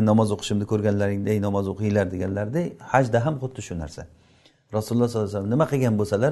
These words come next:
mana shu narsani qilishligimiz. Xo'p, musannif rahimahulloh aytadilarki,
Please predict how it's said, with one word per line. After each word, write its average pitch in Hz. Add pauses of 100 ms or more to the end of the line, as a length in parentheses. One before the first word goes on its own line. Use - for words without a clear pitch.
mana 101
shu 95
narsani 95 (520)
qilishligimiz. 92 (1400)
Xo'p, 101 (120)
musannif 139
rahimahulloh 131
aytadilarki, 113